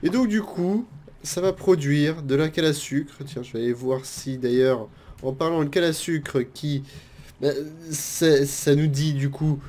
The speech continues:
eh bien, euh, papier, et si, euh, et si on a du papier, ça nous fait des émeraudes. Donc,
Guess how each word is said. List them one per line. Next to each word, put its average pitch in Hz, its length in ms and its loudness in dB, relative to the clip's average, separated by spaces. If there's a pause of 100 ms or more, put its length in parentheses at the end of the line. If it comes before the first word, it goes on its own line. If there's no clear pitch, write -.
(260)
eh 127 100 -2
bien, 139 340 4
euh, 120 320 -2
papier, 160 1120 4
et 127 60 2
si, 175 560 -6 (580)
euh, 120 920 0
et 113 60 -6
si - 180 -6
on 120 80 -2
a 113 60 -2
du 117 100 -12
papier, 139 300 0
ça 208 120 -4
nous 165 80 0
fait 226 140 -4
des 180 180 0
émeraudes. 127 520 2 (100)
Donc, 151 640 2